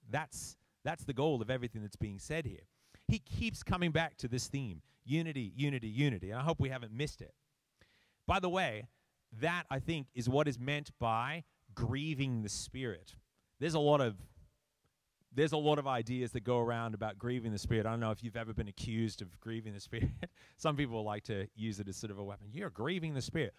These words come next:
Well, maybe, but I don't think grieving the Spirit is just any old thing. I think in the context of what Paul is saying here, grieving the Spirit is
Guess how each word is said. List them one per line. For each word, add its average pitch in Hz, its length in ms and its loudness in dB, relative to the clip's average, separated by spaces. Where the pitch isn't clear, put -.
Well, 185 260 0
maybe, 147 480 0
but 165 220 6
I 147 100 0
don't 196 220 2
think 165 380 0
grieving 170 440 2
the 135 80 -2
Spirit 143 460 2
is 117 120 -4
just - 440 -4
any 160 260 4
old 117 240 8
thing. 92 320 -4
I 127 100 2
think 185 280 2
in 143 120 4
the 127 80 0
context 160 720 -2
of 113 100 6
what 117 220 0
Paul 135 300 2
is 110 80 0
saying 113 340 -6
here, 120 340 -4
grieving 214 500 -2
the 117 80 0
Spirit 101 640 -2
is 131 480 2